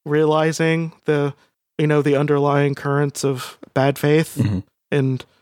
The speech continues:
Speaker 1: white supremacy in America, that we can make it better."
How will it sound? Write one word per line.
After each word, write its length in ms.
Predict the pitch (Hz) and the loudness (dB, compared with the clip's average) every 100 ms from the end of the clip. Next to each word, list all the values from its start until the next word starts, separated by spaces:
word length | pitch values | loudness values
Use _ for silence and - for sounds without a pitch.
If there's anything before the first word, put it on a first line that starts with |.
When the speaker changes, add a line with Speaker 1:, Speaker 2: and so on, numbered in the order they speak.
| _ _ - | _ _ 0
Speaker 1:
white 180 | 143 - | 2 2
supremacy 640 | - 147 147 - 165 165 - | -2 -2 0 0 0 0 -2
in 100 | 170 | 0
America, 580 | 175 185 - 185 190 - _ | 2 2 2 0 0 -6 _
that 180 | 151 147 | -4 -4
we 120 | 151 | -8
can 160 | - 139 | -4 -4
make 160 | 139 143 | -2 -2
it 80 | 143 | 0
better." 320 | 151 175 | 2 2